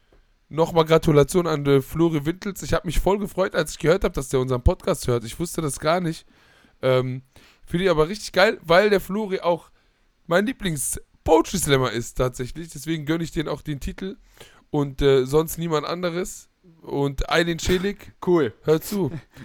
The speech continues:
Speaker 1: Muss ich ganz
Speaker 2: Natürlich.
Speaker 1: kurz, lass mich mal nicht, äh, Aylin.
Speaker 2: An alle anderen aus der Slam-Szene, die
Speaker 1: Fuck
Speaker 2: hier gerade
Speaker 1: off,
Speaker 2: zuhören.
Speaker 1: fuck
Speaker 2: Sorry.
Speaker 1: off. Alle verdient raus, alle.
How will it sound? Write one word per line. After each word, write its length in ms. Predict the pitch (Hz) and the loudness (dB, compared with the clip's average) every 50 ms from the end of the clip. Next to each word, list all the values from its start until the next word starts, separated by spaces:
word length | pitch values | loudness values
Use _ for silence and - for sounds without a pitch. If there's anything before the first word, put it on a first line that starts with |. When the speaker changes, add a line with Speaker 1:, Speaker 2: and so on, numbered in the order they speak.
| - _ - 359 359 - | -20 _ -10 -10 -8 -8
Speaker 1:
Muss 140 | 151 151 147 | -8 -8 -8
ich 100 | 139 - - | -10 -10 -4
ganz 40 | - | -2
Speaker 2:
Natürlich. 260 | 175 160 156 139 - | 0 2 2 0 -2
Speaker 1:
kurz, 180 | 170 147 - - | -4 -6 -8 -6
lass 260 | 151 156 185 208 - | -4 -2 -2 -2 -4
mich 140 | 277 226 - | -8 -6 -2
mal 180 | 254 220 214 | -2 -2 -2
nicht, 180 | 202 214 226 - | -2 -6 -6 -4
äh, 160 | 202 185 180 - - - - 143 131 | -4 -4 -4 -8 -12 -16 -18 -6 2
Aylin. 360 | - 165 196 226 220 190 160 147 | 4 6 6 6 6 4 4 2
Speaker 2:
An 100 | 156 156 | 2 2
alle 280 | 165 185 196 180 165 | 0 2 2 2 0
anderen 320 | 165 190 208 190 156 165 139 | 0 -2 -2 -2 -4 -2 0
aus 200 | 143 156 160 - | 0 -2 0 -2
der 100 | 156 143 | -4 -6
Slam-Szene, 760 | - - 147 156 175 170 - - 147 135 131 131 127 123 107 | -4 -4 -4 -2 -4 -6 -6 -6 -6 -4 -2 -2 -4 -4 -4
die 40 | 127 | 2
Speaker 1:
Fuck 180 | - 147 151 | 4 4 4
Speaker 2:
hier 80 | 156 135 | 6 4
gerade 240 | 147 151 160 160 131 | 6 6 6 4 2
Speaker 1:
off, 60 | - | -4
Speaker 2:
zuhören. 380 | - 147 147 143 139 120 113 107 | -8 -10 -6 -4 -4 -4 -2 2
Speaker 1:
fuck 160 | - 143 160 | 4 4 4
Speaker 2:
Sorry. 200 | 147 123 123 120 | 4 4 4 4
Speaker 1:
off. 260 | 151 160 156 - - - - - - - 185 - - _ _ _ - | 4 4 2 0 -8 -18 -20 -20 -12 -10 -10 -10 -10 _ _ _ 2
Alle 260 | 139 147 160 170 160 | 4 6 6 6 4
verdient 460 | - - 151 143 147 160 147 - - | 4 4 2 2 0 0 -2 0 4
raus, 380 | 139 135 139 143 147 139 - - - - | 6 6 6 6 4 2 -4 -12 -8 0
alle. 400 | - 139 143 147 143 135 135 | 2 2 4 6 4 4 4